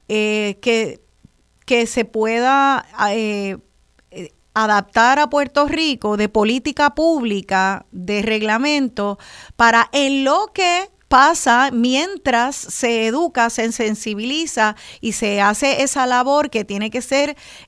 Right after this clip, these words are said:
eh, orgánica de, que en todos los pueblos y al-,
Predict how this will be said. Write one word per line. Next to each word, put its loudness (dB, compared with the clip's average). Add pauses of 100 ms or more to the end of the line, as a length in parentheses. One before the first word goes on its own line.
eh, -2
orgánica 2
de, 2
que -2
en 0
todos 4
los 0
pueblos 0 (240)
y -4
al-, 0